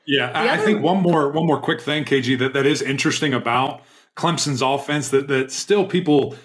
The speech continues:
Speaker 1: I don't think, are giving it enough credit as, as really it deserves. These guys have scored thirty plus points in all seven games.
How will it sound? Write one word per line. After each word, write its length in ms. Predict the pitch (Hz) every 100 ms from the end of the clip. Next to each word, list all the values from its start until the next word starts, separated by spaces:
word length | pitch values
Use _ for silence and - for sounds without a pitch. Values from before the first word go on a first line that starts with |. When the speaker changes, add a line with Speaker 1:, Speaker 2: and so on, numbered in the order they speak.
| _ -
Speaker 1:
I 60 |
don't 120 | 185 208
think, 160 | 202
are 80 | 135
giving 260 | 113 147 151
it 80 | 135
enough 360 | 131 135 131
credit 380 | - 131 131 151
as, 200 | 127 120
as 320 | - 127 - -
really 400 | 123 143 165 147
it 120 | 123
deserves. 560 | 123 104 113 127 165 170 - _ _
These 160 | 180 175
guys 260 | 233 233
have 120 | 160 -
scored 560 | - 151 147 - -
thirty 400 | 127 147 156 185
plus 480 | 175 - 139 135 127
points 640 | - - 135 110 104 - - _ _
in 140 | 127 135
all 240 | 143 143
seven 380 | - 147 139 131
games. 420 | 123 110 92